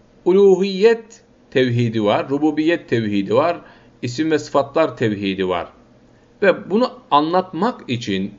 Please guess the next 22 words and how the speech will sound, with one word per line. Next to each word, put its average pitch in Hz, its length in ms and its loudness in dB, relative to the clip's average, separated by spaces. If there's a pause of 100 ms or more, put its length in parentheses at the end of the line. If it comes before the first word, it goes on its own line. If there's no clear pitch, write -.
insanlara, 170 800 -2 (460)
e, 120 80 -2 (200)
daha 175 240 2
kolay 113 400 0
bir 110 80 -4
şekilde 104 680 -2 (520)
anlatmak 170 680 0
için 196 420 -4 (180)
böyle 220 280 8
taksimatlar 180 680 -2
yapılmış. 117 540 -4
Ve 180 100 -6
bu 294 100 -2
taksimatların 170 680 -2
yapılmasında, 139 920 -4 (400)
e, 127 80 0 (1300)
bir 175 220 2
zarar 165 360 0
yok, - 340 0
bir 165 80 -6
fayda 131 360 0
var. 90 200 -2